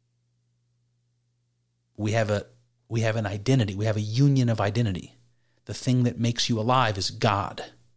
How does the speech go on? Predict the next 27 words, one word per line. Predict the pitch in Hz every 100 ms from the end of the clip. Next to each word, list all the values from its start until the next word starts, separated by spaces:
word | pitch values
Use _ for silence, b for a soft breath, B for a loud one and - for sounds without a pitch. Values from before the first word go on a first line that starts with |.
| _ _ _ _ -
What | 110
does | 117
that | 147
mean? | 165 208 156 -
It's | -
very | - 120 139
difficult | 131 170 147 - 139
for | - 139
me | 143 107 98 B B B
to | 117
say | - 123 117
that | 104 101 104 b b b b b _ _ _ _ _ _ _ _ _ _ _ - - - _ _ _
the | 110
part | - 143 135
of |
me | 120 139
that's | 147 104
God | - 98 92
and | 98
the |
part | 95 120
of | 101
you | 104 151
that's | 120 -
God | 110 101 98
are | 95
different. | 90 139 - - -